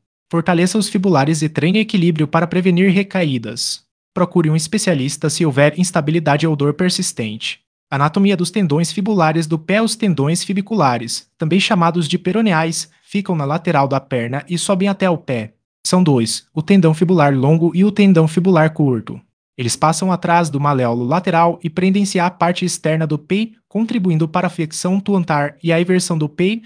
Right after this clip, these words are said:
além de manter o arco estável durante corrida e mudanças rápidas de direção. Eles passam por um retináculo peroneal que os guia e evita deslizamento durante movimentos bruscos.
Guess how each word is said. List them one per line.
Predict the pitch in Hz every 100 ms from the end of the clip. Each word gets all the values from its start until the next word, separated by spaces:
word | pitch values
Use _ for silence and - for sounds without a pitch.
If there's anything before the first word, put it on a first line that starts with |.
| -
além | 143 123
de | 123
manter | 165 170 175 180
o |
arco | 165 170 175
estável | - 147 139 131
durante | 165 190 202 185
corrida | 185 139 175 170 -
e | 165
mudanças | 180 156 165 170
rápidas | - 160 190 185 156
de | 156
direção. | 147 165 156 - 107 90 - _ _ -
Eles | 147 -
passam | 160 170 196
por | 196 196
um |
retináculo | 170 185 202 202 180 180 202
peroneal | - 190 214 202 170 165
que | 175
os | 151 -
guia | 156 165 165
e | - 180
evita | 156 175 170
deslizamento | 175 175 185 160 147 160
durante | 170 160 156 156
movimentos | 160 170 185 165 180 147
bruscos. | 135 123 113 - - - -